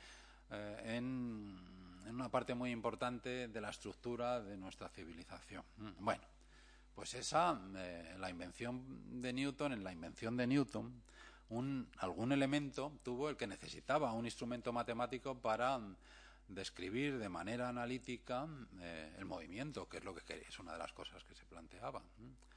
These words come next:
¿Cómo se va uno a estudiar el movimiento si no tiene algún tipo de, de recurso cuantitativo, ¿m? Y no solo cuantitativo, formal? Eso es la geometría diferencial y, mm, el cálculo diferencial y también,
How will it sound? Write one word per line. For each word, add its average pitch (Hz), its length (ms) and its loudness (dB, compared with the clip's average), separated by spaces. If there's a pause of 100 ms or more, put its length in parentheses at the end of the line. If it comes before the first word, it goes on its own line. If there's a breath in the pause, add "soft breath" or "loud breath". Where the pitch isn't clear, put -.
(260 loud breath)
¿Cómo 110 240 -2
se - 140 -2
va 95 200 4
uno 98 420 -2
a 95 40 -4
estudiar 101 340 -8
el 107 60 -6
movimiento 113 480 -2
si 101 140 -4
no 107 140 -2
tiene 107 280 -2
algún 87 280 -6
tipo 87 380 -6
de, 82 240 -12 (560 loud breath)
de 101 200 -2
recurso 95 840 0 (440)
cuantitativo, 104 920 -2
¿m? 113 440 -8
Y 85 120 -6
no 90 120 0
solo 98 240 -4
cuantitativo, 95 720 -6
formal? 98 640 -4
Eso 120 320 -4
es 135 60 -6
la 120 120 0
geometría 98 460 -8
diferencial 110 840 -6 (500 loud breath)
y, 104 360 -2
mm, 85 440 -8
el 90 80 -2
cálculo 113 300 4
diferencial 104 680 -2
y 92 60 -6
también, 104 600 -6